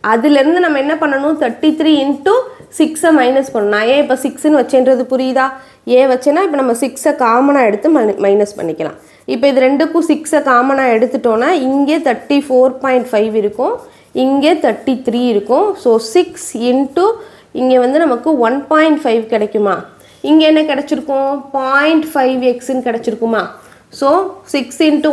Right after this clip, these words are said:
one point five equal to point five x. இதுலேருந்து இப்போ நம்ம எக்ஸோட வேல்யூ கால்குலேட் பண்ணணும். எக்ஸோட வேல்யூ ஈஸியாக கால்குலேட் பண்ணிடலாம்ல. பாயிண்ட் ஃபைவ்ன்றதை நம்ம ஒன் டைம் அடிச்சோம்னா, ஒன் பாயிண்ட் ஃபைவை நம்ம என்ன பண்ணலாம்? த்ரீ டைம் அடிக்கலாமா? இதெல்லாம்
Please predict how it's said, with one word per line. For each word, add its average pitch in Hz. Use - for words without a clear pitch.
one 254
point 269
five 285
equal 254
to 370
point 269
five 247
x. -
இதுலேருந்து 330
இப்போ 339
நம்ம 269
எக்ஸோட -
வேல்யூ 208
கால்குலேட் 175
பண்ணணும். 170
எக்ஸோட 330
வேல்யூ 311
ஈஸியாக 339
கால்குலேட் 302
பண்ணிடலாம்ல. 285
பாயிண்ட் 311
ஃபைவ்ன்றதை 311
நம்ம 294
ஒன் 262
டைம் 339
அடிச்சோம்னா, 240
ஒன் 302
பாயிண்ட் 330
ஃபைவை 302
நம்ம 277
என்ன 285
பண்ணலாம்? 240
த்ரீ 285
டைம் 294
அடிக்கலாமா? 247
இதெல்லாம் 226